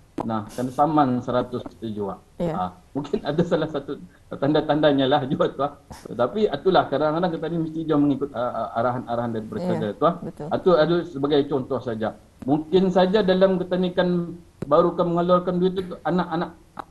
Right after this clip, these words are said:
Speaker 1: sakit. Ah, terpaksa dibawa ke klinik, dibayarkan. Kereta rusak dan segal-, segalanya tu. Jadi di sini dibandingkan dengan orang miskin lah.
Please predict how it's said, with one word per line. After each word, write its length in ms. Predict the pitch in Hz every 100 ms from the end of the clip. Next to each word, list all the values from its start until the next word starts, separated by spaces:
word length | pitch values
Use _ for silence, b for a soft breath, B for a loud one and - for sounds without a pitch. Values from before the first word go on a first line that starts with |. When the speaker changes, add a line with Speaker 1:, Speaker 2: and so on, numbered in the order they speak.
| _ -
Speaker 1:
sakit. 320 | 139 147 117 - - - _
Ah, 240 | 98 95
terpaksa 400 | - 147 147 165
dibawa 240 | 143 139 139
ke 160 | 127
klinik, 320 | 127 120 113 -
dibayarkan. 720 | 113 120 120 117 113 110 98 - _ -
Kereta 500 | 131 147 143 147 143
rusak 400 | 139 135 - -
dan 240 | 135 135
segal-, 400 | 110 120 110 101 -
segalanya 480 | 110 110 104 104 101
tu. 240 | 104 95 - _ - _
Jadi 300 | 139 180 269
di 80 | 208
sini 300 | - 202 269 262 - - -
dibandingkan 640 | - 147 170 180 214 208 220
dengan 240 | 226 226
orang 240 | 226 240
miskin 320 | 254 - 226
lah. 120 | 226